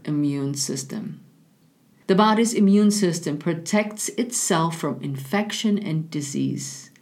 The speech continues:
It fights everything from a cold, flu, viruses to severe conditions such as covid.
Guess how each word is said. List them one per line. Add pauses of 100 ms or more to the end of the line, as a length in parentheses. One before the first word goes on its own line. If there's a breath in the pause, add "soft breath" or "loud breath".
(560 loud breath)
It
fights
everything
from
a
cold,
flu,
viruses
to
severe
conditions
such
as
covid.